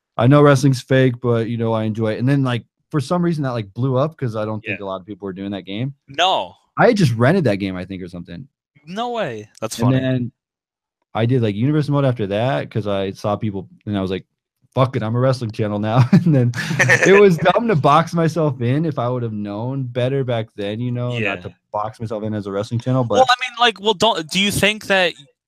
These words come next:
Speaker 2: like, things would have, like, gone as well as they have if you weren't just a wrestling channel? Like, 'cause you know how, like, the, everything else is so saturated now. I think wrestling, like, especially, uh, at least for in, in my world, like,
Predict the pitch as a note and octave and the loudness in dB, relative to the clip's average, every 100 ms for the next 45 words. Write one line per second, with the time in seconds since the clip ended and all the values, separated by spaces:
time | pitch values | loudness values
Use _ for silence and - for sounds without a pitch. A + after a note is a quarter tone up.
0 | - D3 C3 - C#3+ C#3+ C#3+ C#3 C3+ B2+ | 0 0 0 -4 -4 -4 -4 -4 -2 -2
1 | - - _ _ _ _ _ _ _ - | -8 -20 _ _ _ _ _ _ _ -2
2 | B2 A2+ B2+ B2 _ _ _ _ - - | -2 -2 -16 -20 _ _ _ _ -12 -2
3 | C3+ C3+ C3 A#2 A2+ A#2+ D#3 E3+ F3 F#3+ | 0 2 0 -2 2 2 2 0 0 0
4 | D#3 D3 D3+ E3 E3 E3+ F3+ F3 G3 F#3 | -2 -4 -6 -8 -6 -4 -2 -4 -8 -8
5 | G3+ G#3+ C3+ - D3+ C#3+ E3+ F#3+ C3 C3 | -6 0 -2 -2 -8 -4 0 0 2 0
6 | A2+ B2 A#2+ A#2+ A2+ G#2+ G2+ D3+ F#3+ F#3 | -2 -6 -6 -4 -4 -4 -4 -2 -2 -2
7 | E3 B2 A2+ G#2 - A#2 C3 A#2 F#2+ F#2 | -2 -2 -6 -6 -2 -2 0 -2 -4 -6
8 | F2+ D3 G3+ D#3 A#2+ C#3+ D#3+ C3 G#2 G2 | -4 -2 -2 0 0 0 -2 -2 -4 -6
9 | - - - - G3 - E3+ B2 A#2 A#2 | -10 -20 -12 0 2 4 4 4 4 2
10 | D3+ - - A2 A2 G#2+ G2+ G#2 G2+ G2+ | 2 -2 -2 -2 -4 -6 -10 -10 -8 -4
11 | A#2+ D#3 C3+ G2+ G#2 G2 G2 G2+ G2 | -2 -2 -4 -6 -6 -4 -4 -6 -8